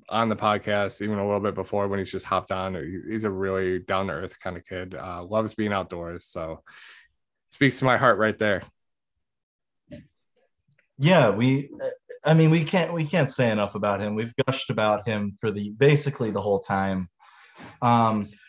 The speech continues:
Speaker 2: the last thing I wanna talk about, and I, I wanna get your thoughts on this, is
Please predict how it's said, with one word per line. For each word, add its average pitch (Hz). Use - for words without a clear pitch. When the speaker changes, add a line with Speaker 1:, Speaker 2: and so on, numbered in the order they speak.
Speaker 2:
the 156
last 180
thing 190
I 143
wanna 127
talk 117
about, 101
and 113
I, 117
I 127
wanna 147
get 147
your 123
thoughts 104
on 101
this, 98
is 107